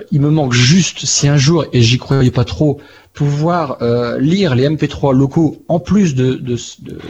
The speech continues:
des, des, des systèmes en ligne. Bah voilà, là c'est tout, je remplace Groove carrément, puisqu'il va, il va me faire un,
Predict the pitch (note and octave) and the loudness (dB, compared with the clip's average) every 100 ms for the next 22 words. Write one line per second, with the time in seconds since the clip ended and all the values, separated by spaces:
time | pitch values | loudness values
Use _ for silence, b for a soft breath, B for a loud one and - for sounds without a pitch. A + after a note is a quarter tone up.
0 | G#2 A2 A2 G#2 G#2 G#2 G#2 G#2+ A2 A2 | -14 -10 -10 -8 -12 -12 -12 -12 -10 -10
1 | C3 - C3 A#2+ C#3 F#3+ C3 G2 B B | -12 -6 -4 0 0 0 0 -4 B B
2 | B B G2+ G#2 G2 C3+ G2 F#2 B2 - | B B -2 0 2 2 -2 -4 -6 -4
3 | C#3+ B2 G#2+ A2 G#2+ A#2+ C#3 A#2+ - A#2+ | -2 0 -2 -4 -6 -4 -4 -4 -6 -2
4 | D3+ C#3 - G2 A#2 A2+ A#2 G#2+ C#3 D#3 | 0 -2 -6 -6 -4 -2 -2 0 2 0
5 | C#3 B B B - G2+ B2 A#2 G#2 D3 | -2 B B B -8 -2 0 0 0 -2
6 | B2 A2 G2+ G2 F#2 F#2 G#2+ G#2 | 0 -2 -4 -6 -8 -10 -10 -14